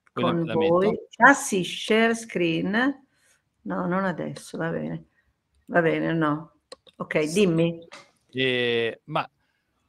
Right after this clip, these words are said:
Speaker 1: s-, da bambina avevi già delle percezioni, qualcosa, oppure è successo
Speaker 2: Io credo di sì, però i bambini vivono tutto come se fosse normale.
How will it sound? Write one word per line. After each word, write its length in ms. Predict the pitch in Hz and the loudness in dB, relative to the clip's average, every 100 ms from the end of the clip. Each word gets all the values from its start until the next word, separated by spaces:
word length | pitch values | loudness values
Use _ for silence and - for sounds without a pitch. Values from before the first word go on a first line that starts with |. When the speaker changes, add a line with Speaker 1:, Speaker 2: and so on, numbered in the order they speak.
| _ | _
Speaker 1:
s-, 220 | - - | -14 -12
da 160 | - 175 | 0 2
bambina 580 | 165 160 185 220 190 143 | 4 2 0 6 6 8
avevi 400 | 147 151 170 139 | 4 2 2 2
già 360 | 143 147 165 - - | 4 6 4 0 -10
delle 440 | 143 131 127 127 | -6 -2 -2 -2
percezioni, 840 | 120 123 - 110 - 131 143 143 127 | -2 -4 -4 -4 0 2 2 0 -2
qualcosa, 480 | 123 113 190 220 | -4 0 0 4
oppure 560 | 165 - 135 165 170 156 | 2 0 -4 0 0 -2
è 160 | - 131 | -4 -8
successo 540 | - 131 135 - 123 | -8 -8 -6 -2 4
Speaker 2:
Io 180 | 330 320 | 6 6
credo 400 | - 269 262 240 | 4 6 10 10
di 160 | 202 214 | 10 2
sì, 580 | - - 190 190 - - _ _ _ - _ | 2 4 4 4 -2 -20 _ _ _ -20 _
però 640 | - 254 233 190 202 208 - | 8 10 12 12 12 10 8
i 80 | 208 | 2
bambini 720 | 208 233 214 190 175 175 190 | 6 6 6 4 2 2 0
vivono 400 | 185 208 220 220 | 0 2 2 2
tutto 300 | 220 208 254 | 0 2 4
come 200 | 247 180 | 4 2
se 140 | 170 | -2
fosse 320 | 170 175 170 170 | -2 -2 0 0
normale. 800 | 165 156 190 180 151 147 156 | 0 4 8 10 10 6 2